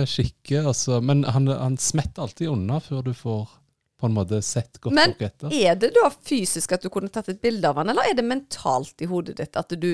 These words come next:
Speaker 2: «Nå vet jeg at det er en liten nisse i stua vår»?
Speaker 1: Nei,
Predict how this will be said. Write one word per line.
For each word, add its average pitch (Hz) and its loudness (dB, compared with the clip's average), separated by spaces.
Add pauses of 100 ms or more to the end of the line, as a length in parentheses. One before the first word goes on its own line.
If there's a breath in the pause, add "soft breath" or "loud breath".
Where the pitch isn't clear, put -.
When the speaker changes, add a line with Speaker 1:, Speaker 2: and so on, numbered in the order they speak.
Speaker 2:
«Nå 180 -2 (100)
vet - -8 (100)
jeg 135 -8
at - -12
det 151 -4
er 143 -2
en 147 -6
liten 147 -10
nisse - -6
i 143 -6
stua 156 -6
vår»? 127 -8 (1500)
Speaker 1:
Nei, - -18